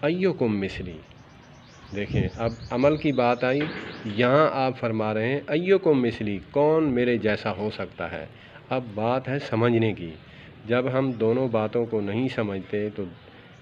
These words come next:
एक तो इंसान मसलकी तासुब की वजह से किसी पर इख्तलाफ करता है, या फिर कम अकली की बुनियाद पर,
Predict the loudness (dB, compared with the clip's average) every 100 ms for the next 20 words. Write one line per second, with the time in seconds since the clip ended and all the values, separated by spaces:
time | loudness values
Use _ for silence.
0 | -4 -2 -2 -2 -2 -2 0 2 2 0
1 | -2 -2 -4 -2 -4 -4 -4 -4 -6 -4
2 | -2 -2 -2 -4 -6 -6 -8 -6 -4 -4
3 | -6 -8 -6 -6 -6 -8 -8 -8 -8 -10
4 | -14 -18 -4 0 0 0 -2 0 -2 -2
5 | -6 -2 -2 -2 -2 -2 -2 -4 -6 -8
6 | -10